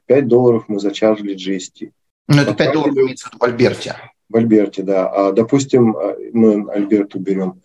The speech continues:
Speaker 1: И, допустим, мы потратили каких-то там товаров и услуг на пятьдесят долларов. Это два пятьдесят у нас будет, мы потратили. То есть пять минус два пятьдесят, два пятьдесят мы платим налог этот G S T. Поэтому он называется recoverable.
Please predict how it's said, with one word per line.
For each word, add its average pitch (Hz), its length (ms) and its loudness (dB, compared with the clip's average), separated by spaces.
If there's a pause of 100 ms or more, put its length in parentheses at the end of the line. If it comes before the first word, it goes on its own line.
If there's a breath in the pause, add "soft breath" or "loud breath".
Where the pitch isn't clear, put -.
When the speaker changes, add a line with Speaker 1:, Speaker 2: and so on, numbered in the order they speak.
(180)
Speaker 1:
И, 131 400 4
допустим, 131 480 2
мы 127 300 6
потратили 120 640 0
каких-то 117 460 -4
там 101 360 0 (260)
товаров 117 440 4
и 113 40 -4
услуг 156 320 -2
на 127 120 0
пятьдесят 120 380 2
долларов. 90 340 0
Это 127 200 2
два 107 240 2
пятьдесят 120 440 -2
у 104 60 0
нас 107 180 2
будет, 101 400 2
мы 98 140 -2
потратили. 95 380 -2
То - 100 0
есть - 180 -2
пять 131 280 2
минус 113 300 2
два 110 200 2
пятьдесят, 156 460 0 (360)
два 139 180 2
пятьдесят 139 420 -4
мы 110 140 0
платим 113 380 0
налог 101 360 2
этот - 180 -12
G - 200 -12
S - 140 -16
T. - 200 -20 (260)
Поэтому 127 360 2
он 127 180 2
называется 113 540 0
recoverable. 101 760 0